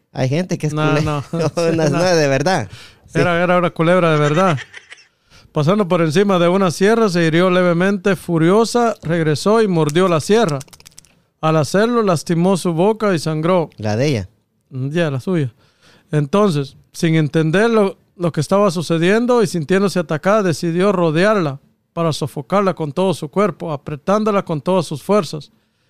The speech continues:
Speaker 2: Y al final terminó matándose ella misma.
Speaker 1: O sea, que regresó brava porque se había lastimado con la,
Speaker 2: Ajá.
Speaker 1: con la, el serrucho que estaba ahí.
Speaker 2: Exacto.
Speaker 1: Regresó y,
Speaker 2: Y
Speaker 1: y
Speaker 2: quería matar al serrucho,
Speaker 1: quería matar al
Speaker 2: supuestamente,
Speaker 1: serrucho,
Speaker 2: eh.
Speaker 1: apretándolo. Como ella,
Speaker 2: Ah,
Speaker 1: ellos, ellos,
Speaker 2: sofocándolo.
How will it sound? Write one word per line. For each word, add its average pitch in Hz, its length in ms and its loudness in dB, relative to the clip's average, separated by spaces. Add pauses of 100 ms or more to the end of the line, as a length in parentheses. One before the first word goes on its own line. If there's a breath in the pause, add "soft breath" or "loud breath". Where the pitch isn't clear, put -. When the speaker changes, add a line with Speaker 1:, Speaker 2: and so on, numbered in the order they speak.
(460)
Speaker 2:
Y 156 120 0
al 139 100 0
final 180 300 0
terminó 170 400 0
matándose 170 500 0
ella 156 140 0
misma. 165 320 0
Speaker 1:
O - 400 -18
sea, 143 140 0
que 131 100 0
regresó 120 800 0 (100)
brava 147 380 0
porque 127 240 -4
se 107 100 -2
había 147 200 0
lastimado 131 580 -2
con 117 140 0
la, - 80 0
Speaker 2:
Ajá. - 120 -4
Speaker 1:
con 120 160 -2
la, 117 120 0
el 110 80 -2
serrucho 127 440 -2
que 120 60 -6
estaba 139 260 0
ahí. 165 360 -2
Speaker 2:
Exacto. 151 540 -4
Speaker 1:
Regresó 131 760 0
y, 175 60 0
Speaker 2:
Y 131 180 0
Speaker 1:
y 131 120 -2
Speaker 2:
quería 180 320 0
matar 165 320 0
al 165 140 2
serrucho, 160 240 0
Speaker 1:
quería 151 180 2
matar 156 220 0
al 165 140 2
Speaker 2:
supuestamente, 190 320 0
Speaker 1:
serrucho, - 200 2
Speaker 2:
eh. 165 40 0
Speaker 1:
apretándolo. 151 520 -2
Como 139 160 -2
ella, 175 240 2
Speaker 2:
Ah, 156 60 0
Speaker 1:
ellos, 170 260 0
ellos, 185 300 0
Speaker 2:
sofocándolo. 165 480 -2